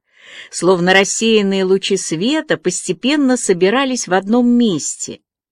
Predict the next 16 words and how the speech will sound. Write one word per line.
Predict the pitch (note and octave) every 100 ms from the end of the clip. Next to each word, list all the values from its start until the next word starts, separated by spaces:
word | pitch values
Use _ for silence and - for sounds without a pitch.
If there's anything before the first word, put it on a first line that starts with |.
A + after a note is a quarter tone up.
| _ _ _ _ _ _ _
На | C#3 D#3+
этом | F3 E3+ D#3+
ярком | C#3+ C#3+ D#3+ C#3+ - C3
фоне | - F3+ B3 B3 A#3 A#3 - - -
отчётливо | D#3+ D#3+ - - B3 E4 D#4+ B3+ A#3 A#3+ -
виднелись | - C3+ D3+ C#3+ E3+ G#3+ G3+ -
отдалённые | E3 D3 C#3+ D3+ E3+ G#3+ G#3 F#3+ E3+
тёмные | D#3 E3+ F3 E3+ D#3+
холмы, | D3+ E3 D#3+ D#3+ E3 F#3+ - _ - - _ _ _
обрамлённые | D#3 C#3+ D#3+ D#3 E3+ D#3+ D#3 D3 C#3
елями, | A#2 D#3+ G#3+ F3 C3+ B2+ - - -
чьи | - D#3 D#3+ E3+ C#3+ -
силуэты | - D#3+ D3+ D#3+ A3 B3 F3
напоминали | D#3 - D3+ D3+ F3+ F#3+ E3+
фигуры | - D3+ C#3 F3
священников. | D#3+ - D3+ - - C#3 B2 A#2+ A#2 B2 _ _